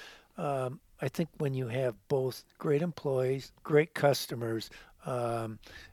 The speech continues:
you will stay stable. Uh, our community, I, the community, the Chippewa Valley, I keep telling people,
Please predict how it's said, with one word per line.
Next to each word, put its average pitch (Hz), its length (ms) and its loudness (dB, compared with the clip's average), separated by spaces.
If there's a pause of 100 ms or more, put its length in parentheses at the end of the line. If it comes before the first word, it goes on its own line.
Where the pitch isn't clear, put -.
you 131 160 0
will 127 180 2
stay 110 300 -2
stable. 107 600 -8 (280)
Uh, 180 240 -2 (1300)
our 180 140 2
community, 165 840 4 (960)
I, - 120 -6 (600)
the 151 100 -4
community, 156 360 0
the 120 140 -2
Chippewa 185 340 -2
Valley, 117 640 -2 (960)
I 135 80 -2
keep - 240 -4
telling 123 340 -4
people, 110 640 -6